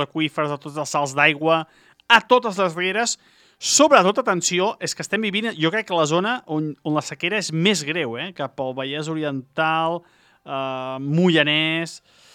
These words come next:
eh, Vallès Occidental. Jo diria que aquestes tres, quatre comarques són les que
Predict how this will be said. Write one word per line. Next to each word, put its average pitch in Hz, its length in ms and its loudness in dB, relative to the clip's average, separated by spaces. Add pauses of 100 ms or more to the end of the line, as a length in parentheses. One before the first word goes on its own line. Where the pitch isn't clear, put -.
(240)
eh, 139 480 -2
Vallès 170 320 0
Occidental. 170 720 0
Jo 165 80 0
diria 220 160 -2
que 208 80 -4
aquestes 170 240 -8
tres, 190 240 -2
quatre 202 320 0
comarques 165 400 -4
són 196 160 -2
les 220 140 -4
que 165 260 -2